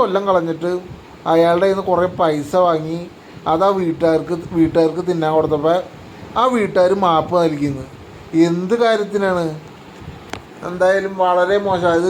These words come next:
ഇത്ര പണക്കൊതി, പണക്കൊതിയുടെ പേരിലാണോ ഈ വധശിക്ഷ ഇപ്പോൾ ഒഴിവാക്കിയതെന്ന് അറിയില്ല.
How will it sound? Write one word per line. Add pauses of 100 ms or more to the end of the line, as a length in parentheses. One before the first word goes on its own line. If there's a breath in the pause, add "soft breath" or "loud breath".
ഇത്ര (160)
പണക്കൊതി, (540 loud breath)
പണക്കൊതിയുടെ
പേരിലാണോ (720 loud breath)
ഈ (180)
വധശിക്ഷ (140)
ഇപ്പോൾ
ഒഴിവാക്കിയതെന്ന്
അറിയില്ല.